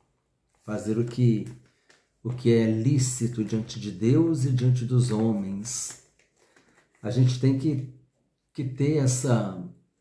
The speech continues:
esse entendimento de que todas as coisas estão descobertas e patentes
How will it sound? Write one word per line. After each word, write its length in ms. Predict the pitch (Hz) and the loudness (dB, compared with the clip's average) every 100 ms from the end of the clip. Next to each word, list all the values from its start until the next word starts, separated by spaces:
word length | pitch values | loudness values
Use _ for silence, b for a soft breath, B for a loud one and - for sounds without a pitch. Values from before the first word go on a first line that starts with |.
| _ _ b b b b _ | _ _ b b b b _
esse 200 | 127 127 | 0 2
entendimento 800 | 127 151 127 135 131 151 127 - | 4 4 4 6 6 6 2 0
de 160 | 127 | 0
que 280 | 123 - 131 | -2 0 2
todas 500 | 127 160 185 170 135 | 2 4 4 4 2
as 200 | 135 123 | 0 -2
coisas 600 | - 123 151 139 104 110 | -2 0 2 2 0 0
estão 380 | 123 123 - 131 | 0 0 2 4
descobertas 960 | 127 123 - 127 107 131 156 - 147 127 | 4 2 2 2 4 2 2 -2 0 0
e 60 | |
patentes 1000 | 127 151 127 - 123 120 120 110 - - | 0 -4 -4 2 4 4 0 -8 -8 -10